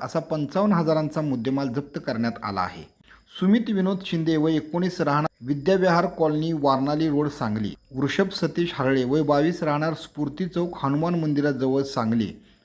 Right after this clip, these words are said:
मूळ राहणार बिरोबा मंदिराजवळ येळावी तालुका तासगाव आणि बालक अशी ताब्यात घेतलेल्यांची नावे आहेत. विश्रामबाग पोलीस ठाण्या हद्दीत पेट्रोलिंग करीत असताना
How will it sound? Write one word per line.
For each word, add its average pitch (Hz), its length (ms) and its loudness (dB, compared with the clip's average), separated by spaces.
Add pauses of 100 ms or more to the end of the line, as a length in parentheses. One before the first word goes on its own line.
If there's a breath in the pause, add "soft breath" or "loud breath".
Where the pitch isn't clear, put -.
(120)
मूळ 170 280 2
राहणार 170 360 0
बिरोबा 147 360 2
मंदिराजवळ 139 680 0
येळावी 127 520 0
तालुका 120 340 -2
तासगाव 101 480 -4 (500 soft breath)
आणि 170 200 2
बालक 156 460 6
अशी 147 300 -6
ताब्यात 170 260 2
घेतलेल्यांची 156 600 -2
नावे 104 280 0
आहेत. 85 440 -10 (220)
विश्रामबाग 185 480 0
पोलीस 160 420 -4
ठाण्या 156 240 0
हद्दीत 139 240 -2 (140)
पेट्रोलिंग 151 400 -2
करीत 131 320 -2
असताना 107 400 -2